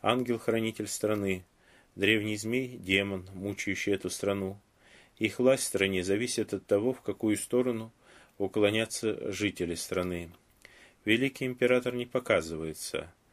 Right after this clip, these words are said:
А в этом есть элемент апофатики. Непонятно, имеется в виду бог или же просто более высший ангел.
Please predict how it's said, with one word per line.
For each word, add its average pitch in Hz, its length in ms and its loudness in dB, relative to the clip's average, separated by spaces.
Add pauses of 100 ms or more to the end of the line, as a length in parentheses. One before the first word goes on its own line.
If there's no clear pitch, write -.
(360)
А 92 180 4
в 98 80 4
этом 123 260 2
есть 117 380 0
элемент 110 400 -4
апофатики. 95 680 -2
Непонятно, 95 760 -4
имеется 107 560 -2
в 101 40 -2
виду 104 280 -4
бог 131 260 -4
или 92 200 -2
же 92 120 -4
просто - 400 -6 (260)
более 110 280 2
высший 104 360 0
ангел. 101 420 0